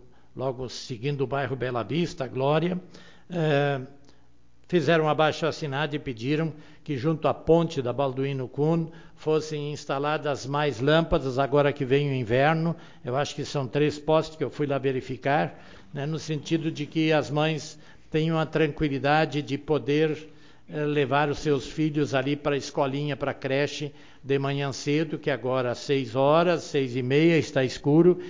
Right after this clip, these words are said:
e as mães cruzam muitas vezes ali sozinhas com os seus filhos. Então, eh, falta um pouco de iluminação ali, três postes que precisam, precisam, eh,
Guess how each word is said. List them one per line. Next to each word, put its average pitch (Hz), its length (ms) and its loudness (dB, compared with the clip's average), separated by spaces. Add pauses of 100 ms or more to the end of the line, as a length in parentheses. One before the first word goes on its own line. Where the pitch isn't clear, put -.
(200)
e 147 100 2
as 143 160 4
mães 151 300 2
cruzam 156 380 4
muitas 147 400 2
vezes 135 260 2
ali 135 260 4
sozinhas 143 680 2
com 147 180 -4
os - 80 -6
seus 131 240 -4
filhos. 165 560 0 (340)
Então, 160 480 0
eh, 139 300 0 (340)
falta 156 320 2
um 151 80 0
pouco 143 280 0
de 135 100 -2
iluminação 147 720 2
ali, 139 320 2
três 139 340 -2
postes 147 540 0
que 143 140 -4
precisam, 170 520 0 (680)
precisam, 143 640 0
eh, 117 480 -2